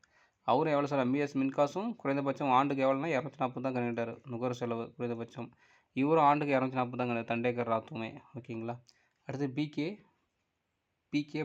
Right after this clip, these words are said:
பரதன். ஓகே, பி கே பரதன். அவரோட ஆய்வுப்படி ஆயிரத்தி தொள்ளாயிரத்தி அறுபது மற்றும் அறுபத்தொன்னு வறுமை கோட்டு கீழே முப்பத்தெட்டு சதவீதம் இருந்த கிராமப்புக்கள் அறுபத்தெட்டு, அறுபத்தொம்பதுல ஐம்பத்தி நாலு சதவீதம் வந்துச்சாங்க. வறுமை வந்துட்டு அப்படியே உயர்ந்து தான் போயிருக்குது அப்படின்னு சொல்றாங்க. ஐம்பத்தி நாலு சதவீதமா இருந்துச்சு. யார் சொன்னது? பி கே பரதன் சொல்லியிருக்காரு. அடுத்து மாடேசிங் அலுகு-, அ-,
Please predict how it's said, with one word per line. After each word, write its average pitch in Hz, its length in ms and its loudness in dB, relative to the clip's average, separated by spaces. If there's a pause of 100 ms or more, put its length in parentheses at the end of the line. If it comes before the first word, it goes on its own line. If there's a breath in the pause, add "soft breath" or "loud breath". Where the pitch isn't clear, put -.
பரதன். 123 380 2
ஓகே, 123 280 -10
பி 147 140 -6
கே 147 180 -6
பரதன். 123 400 0 (420 soft breath)
அவரோட 147 200 6
ஆய்வுப்படி 151 340 2
ஆயிரத்தி 143 260 2
தொள்ளாயிரத்தி 139 200 2
அறுபது 143 300 -2
மற்றும் 139 260 -4
அறுபத்தொன்னு 131 340 -2
வறுமை 127 200 -2
கோட்டு 131 200 -4
கீழே 135 200 -4
முப்பத்தெட்டு 131 440 -6
சதவீதம் 123 280 -2
இருந்த 117 160 -2
கிராமப்புக்கள் 135 580 -2 (540 soft breath)
அறுபத்தெட்டு, 151 380 2
அறுபத்தொம்பதுல 139 380 2
ஐம்பத்தி 131 260 0
நாலு 131 140 -2
சதவீதம் 127 240 -2
வந்துச்சாங்க. 117 280 -4
வறுமை 135 240 0
வந்துட்டு 135 280 -4
அப்படியே 160 240 -4
உயர்ந்து 131 300 0
தான் 135 160 2
போயிருக்குது 120 420 -2
அப்படின்னு 117 280 -2
சொல்றாங்க. 113 240 -4
ஐம்பத்தி 120 220 -4
நாலு 117 120 -4
சதவீதமா 117 260 -4
இருந்துச்சு. 113 260 -10
யார் 123 200 -4
சொன்னது? 127 280 -4
பி 120 160 -4
கே 131 200 -4
பரதன் 117 380 2
சொல்லியிருக்காரு. 110 420 -8 (600 soft breath)
அடுத்து 127 200 -2
மாடேசிங் 143 460 4
அலுகு-, 131 240 2
அ-, 117 460 4